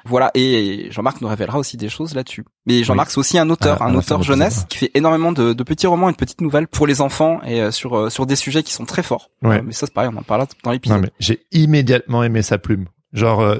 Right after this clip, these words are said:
Speaker 2: tu m'en avais parlé, évidemment, et puis j'ai lu et j'étais genre, j'adore, tout de suite, c'était genre, euh, c'est drôle, c'est fin, c'est... Donc du coup,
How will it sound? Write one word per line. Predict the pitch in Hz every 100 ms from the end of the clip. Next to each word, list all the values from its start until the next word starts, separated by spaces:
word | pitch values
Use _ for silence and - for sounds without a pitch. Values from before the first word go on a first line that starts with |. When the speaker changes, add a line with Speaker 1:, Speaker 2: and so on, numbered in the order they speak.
| -
Speaker 2:
tu | 127
m'en | 123
avais | 117 110
parlé, | 113 117 131
évidemment, | 113 110 110 117 135 131 -
et | 120
puis | - 117 107 107 101
j'ai | 110
lu | 113 127
et | 123
j'étais | - 98
genre, | 95 101 98 _
j'adore, | - 101 90 85
tout | 120
de | -
suite, | 113 92
c'était | - 98 98
genre, | 90 98 92
euh, | 90 - - -
c'est | - 104
drôle, | 92 107 117 117
c'est | - 104
fin, | 92 - 117 113 113
c'est... | - 98 92 90 87 - 127
Donc | 156 139
du | 147
coup, | - 202